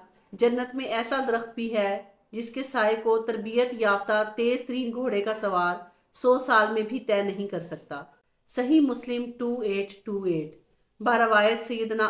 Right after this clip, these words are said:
अबू सईद खदरी रज़ी अल्लाह ताला अन्हु। अल्लाह ताला हर मुसलमान को जन्नतुल फिरदौस में जगह अता फरमाए, आमीन।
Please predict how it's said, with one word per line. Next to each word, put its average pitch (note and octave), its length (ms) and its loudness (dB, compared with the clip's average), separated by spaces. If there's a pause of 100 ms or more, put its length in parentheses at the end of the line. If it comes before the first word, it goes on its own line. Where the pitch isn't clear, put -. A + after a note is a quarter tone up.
अबू G#3 220 -4
सईद A3 420 -4
खदरी G3+ 360 -4 (380)
रज़ी G#3 280 -2
अल्लाह G3 200 2
ताला E3+ 320 -2
अन्हु। D#3+ 360 -6 (560)
अल्लाह A#3 320 4
ताला B3+ 260 4 (120)
हर C#4 160 4
मुसलमान A#3+ 580 2
को A3 140 0
जन्नतुल A3 380 -2
फिरदौस A3 560 -2
में A#3+ 120 -4
जगह G3+ 240 0
अता F#3+ 280 0
फरमाए, F3+ 460 -6 (100)
आमीन। D#3+ 440 -6